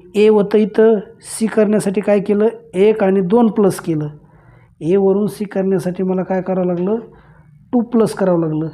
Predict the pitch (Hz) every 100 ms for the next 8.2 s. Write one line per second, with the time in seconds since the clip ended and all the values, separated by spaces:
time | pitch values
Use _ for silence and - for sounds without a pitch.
0 | - _ _ _ - 165 208 - - 160
1 | 185 196 202 202 208 - 208 196 226 196
2 | 185 160 143 139 147 147 - - _ -
3 | 180 185 - 233 226 226 226 220 214 226
4 | - - 196 208 185 214 185 185 190 175
5 | 165 160 143 135 131 - _ _ _ _
6 | _ - - 214 208 208 214 - 196 214
7 | - 196 190 190 180 180 170 147 190 214
8 | 180 185